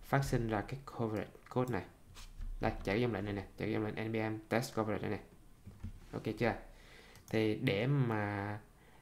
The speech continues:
để mà generate được cái action nó, cái, cái, cái report nó đẹp giống như ở bên đây thì mình cần sử dụng một cái action gọi là just coverage report. Ở đây nó có cái link luôn nè, mấy bạn thấy không?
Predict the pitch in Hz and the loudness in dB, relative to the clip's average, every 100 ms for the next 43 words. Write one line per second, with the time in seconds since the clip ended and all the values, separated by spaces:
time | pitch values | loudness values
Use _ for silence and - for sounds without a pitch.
0 | - - 101 123 139 110 - 120 117 117 | -8 -2 0 4 4 4 2 2 4 2
1 | 117 - 104 101 101 - - 107 107 107 | 0 -2 -2 -2 -4 -10 -6 -2 0 2
2 | 127 139 - - 139 139 - 110 101 98 | 2 0 -4 -2 -2 -2 -2 -2 0 -2
3 | 127 - - 127 131 131 131 131 127 135 | -4 -4 -8 -4 -2 2 2 2 2 4
4 | 120 90 87 120 - 104 101 104 110 117 | 4 4 0 -2 -4 -2 0 2 2 2
5 | 117 - - - - 117 123 151 143 123 | 0 -10 -14 -12 -6 2 4 4 4 4
6 | 104 113 117 117 113 - - - - - | 4 2 4 4 4 0 -6 -8 -14 -14
7 | - - - 113 110 113 104 98 104 101 | -14 -14 -6 -2 0 2 0 0 -2 -2
8 | 120 107 107 101 - - 139 117 104 98 | 0 0 -2 -4 -2 0 0 0 0 -2
9 | 98 87 101 101 98 98 110 - 139 139 | -2 0 0 2 2 2 -4 2 4 4
10 | - 120 110 98 - 104 - - - - | 0 -2 0 -4 -4 -8 -6 -6 -8 -20
11 | - - - 110 104 113 113 135 113 107 | -20 -12 -2 0 0 -2 2 4 4 0
12 | 101 95 110 98 95 117 113 | -2 -2 -2 -2 -2 0 -2